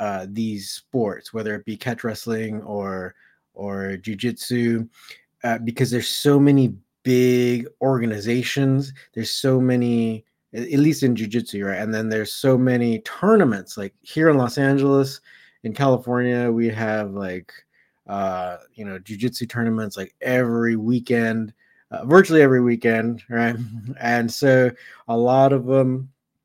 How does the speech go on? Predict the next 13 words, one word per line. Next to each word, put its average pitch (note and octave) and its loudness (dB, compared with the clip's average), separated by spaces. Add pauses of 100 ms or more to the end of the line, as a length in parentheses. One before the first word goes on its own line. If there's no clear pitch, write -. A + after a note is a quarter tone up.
(560)
are A2+ -2
points C3+ -4
based, - -12 (400)
right? G#2+ -10
So, A2+ -2 (640)
um, G2+ -4
they'll G#2+ -4
have, G#2+ -4
like, G2 -10
their G#2+ -6
own G#2+ -6
rule C#3 2
set, C3+ 0